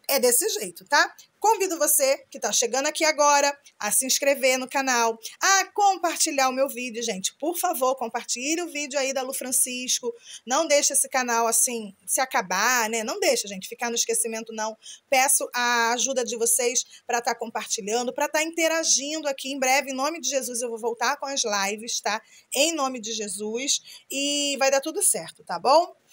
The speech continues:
É, deixa só eu conseguir aqui me organizar aqui com a questão dos horários, porque eu estou pegadinha aqui com as encomendas, né? Mas é isso, tá? E claro, esse vídeo vai entrar pra hashtag, convido você a tá indo, a todos vocês a tá indo lá no canal da Guria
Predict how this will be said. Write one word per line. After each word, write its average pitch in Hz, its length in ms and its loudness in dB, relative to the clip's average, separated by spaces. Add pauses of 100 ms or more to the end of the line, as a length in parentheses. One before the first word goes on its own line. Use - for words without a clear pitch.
(140)
É, 220 500 -2 (100)
deixa 240 220 2
só 269 260 4
eu 277 420 6 (200)
conseguir 233 440 0
aqui 226 180 -2
me 220 160 -2
organizar 214 540 -2
aqui 208 180 -8
com 202 120 -10
a 208 40 -12
questão 202 360 -4
dos 202 160 -8
horários, 247 460 2 (240)
porque - 240 -2
eu 240 40 4
estou 233 280 0
pegadinha 294 560 2
aqui 233 140 -10
com 233 100 -8
as 220 100 -4
encomendas, 226 680 -6
né? 262 240 0 (380)
Mas 302 240 2
é 480 140 2
isso, 190 300 0
tá? 311 240 4 (180)
E 554 200 4
claro, 202 320 2
esse 277 180 0
vídeo 262 240 -6
vai 240 120 0
entrar 220 200 -4
pra 214 120 -4
hashtag, 208 640 2 (300)
convido 233 420 -2
você 277 500 4
a 277 180 2
tá 285 260 0
indo, 240 280 -2
a - 20 -2
todos 311 400 4
vocês 240 320 0
a 226 80 -2
tá 247 160 -2
indo 247 180 -4
lá 233 200 2
no 359 100 -14
canal 330 220 -2
da 269 100 -2
Guria 226 540 -4